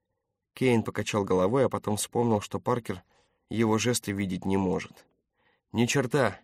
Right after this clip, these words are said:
Он глянул в ближайший иллюминатор. Свет с мостика отбрасывал слабое сияние на ничем не примечательную пустую поверхность планеты.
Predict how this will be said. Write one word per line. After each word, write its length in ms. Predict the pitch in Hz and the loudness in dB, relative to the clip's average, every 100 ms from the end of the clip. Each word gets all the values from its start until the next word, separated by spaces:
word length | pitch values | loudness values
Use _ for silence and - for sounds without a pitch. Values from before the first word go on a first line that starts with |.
| _ _ _ _ _ _ - | _ _ _ _ _ _ 0
Он 200 | 117 110 | 2 4
глянул 440 | 110 117 113 101 _ _ _ | 4 4 4 0 _ _ _
в 100 | 101 | -2
ближайший 480 | 113 107 107 - 104 | 0 4 2 2 -2
иллюминатор. 500 | 101 101 90 - - _ _ _ _ _ _ _ _ _ _ _ _ _ _ | 0 0 -2 -6 -18 _ _ _ _ _ _ _ _ _ _ _ _ _ _
Свет 300 | - 151 165 | -2 0 2
с 60 | |
мостика 420 | 156 160 - 113 123 | 2 2 0 0 0
отбрасывал 500 | 110 123 131 123 120 | 2 2 2 0 0
слабое 460 | - 127 127 117 | 0 0 2 2
сияние 600 | - 113 135 120 98 85 _ _ _ _ _ - | 2 -2 0 0 -2 -4 _ _ _ _ _ 2
на 160 | 123 | 6
ничем 400 | 120 113 - 143 | 6 4 2 2
не 100 | 123 | 2
примечательную 840 | 113 113 110 - 143 110 95 90 87 | 4 4 4 2 -2 -4 -2 -2 -4
пустую 440 | 104 - 135 127 | -8 -2 0 0
поверхность 600 | 107 98 101 - 98 - | 0 0 0 -2 -10 -6
планеты. 540 | 98 95 80 - - | -4 -4 -4 -8 -14